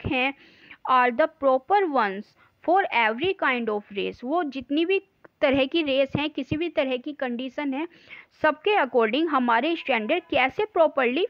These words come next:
फिट हो सकते हैं। नेक्स्ट पॉइंट, the next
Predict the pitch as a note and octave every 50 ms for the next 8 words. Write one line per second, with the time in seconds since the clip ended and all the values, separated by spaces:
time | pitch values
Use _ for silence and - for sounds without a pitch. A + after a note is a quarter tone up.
0 | - - D#4+ D4+ B3+ - C4+ G#3 G#3+ - G3 G3+ - _ - F#3+ - G#3+ G3 F#3
1 | G3 - _ _ _ _ _ _ _ _ _ _ _ _ _ _ _ _ _ _
2 | _ _ _ _ _ _ _ _ _ _ _ _ _ _ _ _ _ _ _ _
3 | _ _ _ _ _ _ _ _ _ _ _ _ _ _ _ _ _ _ _ A#3+
4 | A3+ A#3 A#3 A#3+ C#4 C#4+ - - - - C#4+ A#3+ A3+ A#3 B3 C4+ D4+ - - _
5 | _ _ _ _ _ _ _ _ _ _ _ _ _ _ _ _ _ _ _ _
6 | _ _ _ _ _ _ _ _ _ _ _ - - - - - B3 G#3+ A#3 B3
7 | A#3 A#3 A#3+ C#4 D#4+ F4+ - -